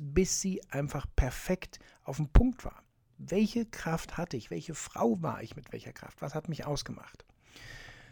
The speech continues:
Wenn Sie alleine sich dahin mal wieder zurückverbinden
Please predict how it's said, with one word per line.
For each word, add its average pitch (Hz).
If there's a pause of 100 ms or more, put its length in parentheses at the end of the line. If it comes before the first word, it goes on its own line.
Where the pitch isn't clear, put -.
(320)
Wenn 156
Sie 170
alleine 180
sich 170
dahin 208
mal 165
wieder 151
zurückverbinden 113